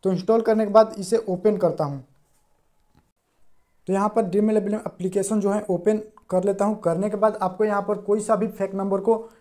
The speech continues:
अपडेट कर देना है, डाल देना है और किसी नंबर को आपको एसएमएस को सेंड कर देना है, ओटीपी को सेंड करना है। तो finally मैं इस पर रजिस्टर पर क्लिक करता हूँ। क्लिक करने के बाद यहाँ पर कोई सा भी फेक नंबर को एंटर कर देता हूँ।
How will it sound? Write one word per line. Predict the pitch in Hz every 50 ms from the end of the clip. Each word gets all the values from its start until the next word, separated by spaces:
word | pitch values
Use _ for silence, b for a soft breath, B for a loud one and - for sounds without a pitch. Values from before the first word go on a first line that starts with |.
| B B B _ - -
अपडेट | 185 - 170 180 202 196 196
कर | - 208 190
देना | 180 208 208 208
है, | 214 226 220 - 165
डाल | 156 170 180 190 196
देना | 202 208 202 202
है | 208 240 247 B B B B B B
और | 185 185 185 185 - - _ _ _ -
किसी | 214 214 - 233
नंबर | 226 220 220 226 240 233
को | 220 220 - 214 220
आपको | - - - 190 185 185 - 233 240 247 240 - - _ - -
एसएमएस | 196 190 208 214 226 220 -
को | 240 247
सेंड | 247 - 196 185 175 160
कर | - 165 151
देना | 151 160 170 180
है, | 180
ओटीपी | 185 185 185 202 - 233 214
को | 247 247
सेंड | 240 - 185 180 165
करना | 170 165 165 165
है। | 165 165 165 B B B B B
तो | -
finally | - 202 190 190 208 226 247
मैं | 233 233 226 -
इस | 226 196 185 -
पर | - 208 180
रजिस्टर | 185 180 175 - - 226
पर | 220 - 220
क्लिक | 220 - 196 196 196 -
करता | 208 196 202 226
हूँ। | 220 220 -
क्लिक | - 180 196 -
करने | - 208 214 208
के | 190
बाद | 202 208 196 185
यहाँ | 185 190 185
पर | 185 180
कोई | - - 202 214
सा | 208 226
भी | 208 208
फेक | 208 - 208 202 202
नंबर | 196 196 196 196
को | 196 - 226 -
एंटर | - 180 180 196 202
कर | 196 - 202 196
देता | 202 196 196 208
हूँ। | 202 226 262